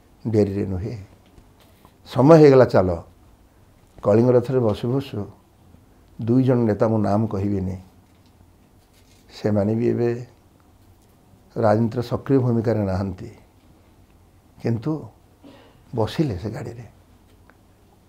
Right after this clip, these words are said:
ଗାଡ଼ି ଚାଲି ଯେତେବେଳେ ଆରମ୍ଭ କଲା, ସେମାନେ ବିଜୁବାବୁଙ୍କୁ କ'ଣ କହିଲେ ମୁଁ ଜାଣିନି,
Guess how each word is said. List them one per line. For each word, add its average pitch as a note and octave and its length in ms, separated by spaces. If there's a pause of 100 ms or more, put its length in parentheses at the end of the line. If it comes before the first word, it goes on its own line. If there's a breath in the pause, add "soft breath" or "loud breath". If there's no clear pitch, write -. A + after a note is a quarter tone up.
(100)
ଗାଡ଼ି A2 300
ଚାଲି A2 280
ଯେତେବେଳେ A2+ 260
ଆରମ୍ଭ G#2+ 360
କଲା, G#2 280 (1400)
ସେମାନେ C3 400 (1200)
ବିଜୁବାବୁଙ୍କୁ C#3+ 480
କ'ଣ C3 280
କହିଲେ C3+ 280
ମୁଁ D3 140
ଜାଣିନି, F2+ 420